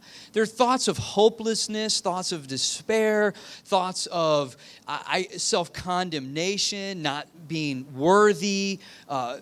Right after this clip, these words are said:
bad self-image. I mean, so many of these things that are just like a,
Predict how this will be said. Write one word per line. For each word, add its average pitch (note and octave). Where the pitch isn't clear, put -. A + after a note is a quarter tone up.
bad E3+
self-image. G3+
I F#3
mean, E3+
so B3
many A#3+
of F3
these F3+
things G3
that G#3
are G#3+
just A3
like F#3+
a, F3